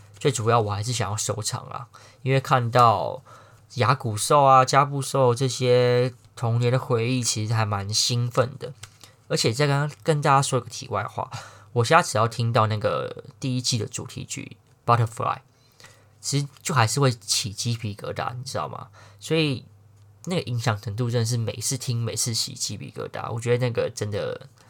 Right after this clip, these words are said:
非常的深刻的记忆啊。好，最后跟大家讲一下哦，如果你们听完这个 podcast，你觉得会想要买，因为你有对它有一些很好的印象，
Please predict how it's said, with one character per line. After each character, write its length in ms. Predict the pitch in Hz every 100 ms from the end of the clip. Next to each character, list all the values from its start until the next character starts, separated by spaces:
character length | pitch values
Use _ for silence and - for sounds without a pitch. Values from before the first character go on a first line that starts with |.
| - - - - _
非 200 | _ -
常 160 | 117 104
的 240 | 107 104 120
深 360 | - 110 110
刻 180 | 113 113
的 100 | -
记 240 | - - -
忆 120 | -
啊。 200 | - - _ _ _ _ - - - _ _ - -
好， 200 | - 110 - 123 -
最 140 | 180
后 140 | 190
跟 160 | 165 160
大 180 | 160 156
家 60 |
讲 180 | - 98 -
一 60 |
下 180 | 104 107
哦， 160 | - - - - - - - -
如 80 | 160
果 140 | 185
你 120 | 143 104
们 280 | 101 101
听 340 | 107 - 151 135
完 180 | 104 101
这 140 | 113
个 100 | 107
podcast， 680 | - 104 98 110 - 120 - - -
你 160 | 117
觉 160 | 113 117
得 100 | 160
会 140 | 156
想 240 | 131 104 104
要 340 | 113 110 - - - _ -
买， 420 | 120 - - - _ _ -
因 100 | 131
为 60 | 135
你 320 | 117 113 117
有 360 | 110 64 55 -
对 120 | - 113
它 140 | 110
有 160 | 101 104
一 20 |
些 400 | - 107 110 110
很 220 | - 107
好 180 | 113 98
的 60 | 113
印 160 | 107
象， 260 | 104 110